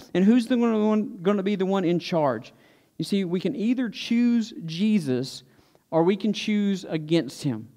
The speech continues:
We can either choose to let him sit on the throne he was born to sit on, or we can choose to continue this self-centered, self-indulgent life. And when we do that, we are in, we are joining with the enemies of the gospel.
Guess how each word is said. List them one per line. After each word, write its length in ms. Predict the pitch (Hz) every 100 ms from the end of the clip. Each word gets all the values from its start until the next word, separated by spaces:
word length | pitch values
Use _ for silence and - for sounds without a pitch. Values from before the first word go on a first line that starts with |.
| _ _ _
We 100 | 190
can 160 | 233 233
either 160 | 240
choose 400 | 185 - 247 240
to 80 | 214
let 220 | 214 156
him 320 | 170 220 247 233
sit 200 | 226 214
on 160 | 208
the 60 | 180
throne 260 | 208 220
he 100 | 202
was 140 | 196 170
born 340 | 165 233 240
to 60 | 190
sit 240 | - 233
on, 280 | 170 147 170 - - _ -
or 80 |
we 160 | 175 226
can 160 | 233 208
choose 420 | - 247 247 240
to 100 | 185
continue 520 | 202 190 233 226 226
this 200 | 175 185
self-centered, 920 | - - 214 214 - 214 208 202 185
self-indulgent 920 | - 208 202 208 202 180 196 185 185
life. 340 | 165 175 170 165 - - 180
And 100 | 196
when 120 | 202
we 100 | 190
do 320 | 165 247 277
that, 240 | 208 170
we 160 | 170 196
are 120 | 185
in, 420 | 175 190 165 139
we 160 | 180 185
are 180 | 175 151 151 131 135 160
joining 420 | 190 233 254 220
with 140 | 190
the 180 | 190 156
enemies 340 | 233 240 220
of 140 | 160 175
the 80 | 170
gospel. 560 | 170 175 - 131 123